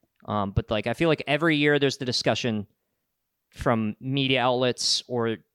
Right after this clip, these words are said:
the community zeitgeist or wherever they may, whatever it may be.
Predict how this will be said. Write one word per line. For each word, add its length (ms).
the 100
community 540
zeitgeist 880
or 240
wherever 280
they 160
may, 220
whatever 500
it 160
may 160
be. 320